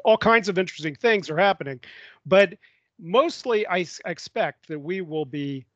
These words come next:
muddling through whatever challenges come. And so what does it mean to engage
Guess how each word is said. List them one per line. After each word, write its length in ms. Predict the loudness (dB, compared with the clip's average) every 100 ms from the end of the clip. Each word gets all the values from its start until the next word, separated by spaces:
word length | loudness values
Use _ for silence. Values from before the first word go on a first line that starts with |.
| -14
muddling 540 | 0 2 4 2 -2 -6
through 420 | -12 -12 -12 -14
whatever 500 | -14 -8 -8 -8 -10
challenges 640 | -6 -6 -6 -8 -12 -18
come. 420 | -16 -14 -14 -18 _ _ _ _ _ -2
And 280 | 2 2 0
so 200 | 0 0
what 220 | 2 2
does 160 | 0 -2
it 80 |
mean 320 | -2 0 -2 -4
to 300 | -4 -4 -4
engage 720 | -6 -2 2 4 2 -2 -16